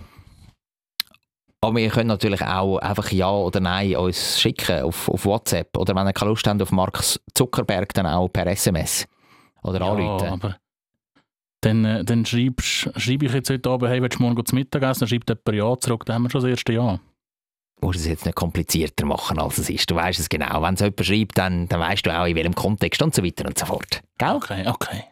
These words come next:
Speaker 2: okay.
Speaker 1: Also, so könnt ihr das machen. Entweder WhatsApp, uns schreiben oder sonst im S M S oder anrufen. Oder eben dann abstimmen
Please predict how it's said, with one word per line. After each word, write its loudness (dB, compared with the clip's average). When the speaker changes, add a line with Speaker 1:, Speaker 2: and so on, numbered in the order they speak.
Speaker 2:
okay. -10
Speaker 1:
Also, 0
so 4
könnt 2
ihr 2
das 2
machen. 2
Entweder 2
WhatsApp, 0
uns 2
schreiben 2
oder 0
sonst 2
im 4
S 0
M 4
S 2
oder 2
anrufen. 2
Oder 4
eben 2
dann 2
abstimmen 0